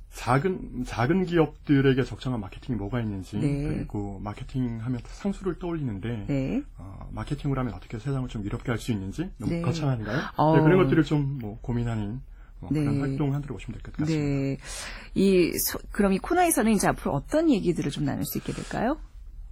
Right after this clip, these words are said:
Speaker 1: 어, 빅데이터 그러면
Speaker 2: 네.
Speaker 1: 다들 좀 어렵게 생각하는데요. 어, 제가 맡은 코너는
Speaker 2: 네.
Speaker 1: 소상공인이나 자영업-, 자영업자처럼 아주 작은 기업들이 접근할 수 있는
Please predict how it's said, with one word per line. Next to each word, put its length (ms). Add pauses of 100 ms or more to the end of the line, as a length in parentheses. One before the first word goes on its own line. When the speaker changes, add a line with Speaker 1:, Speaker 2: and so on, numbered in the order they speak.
(100)
Speaker 1:
어, 680
빅데이터 380
그러면 420
Speaker 2:
네. 200
Speaker 1:
다들 160
좀 180
어렵게 360
생각하는데요. 840 (200)
어, 320
제가 160
맡은 260
코너는 600
Speaker 2:
네. 180
Speaker 1:
소상공인이나 500
자영업-, 320 (200)
자영업자처럼 800
아주 200
작은 460
기업들이 400
접근할 380
수 160
있는 340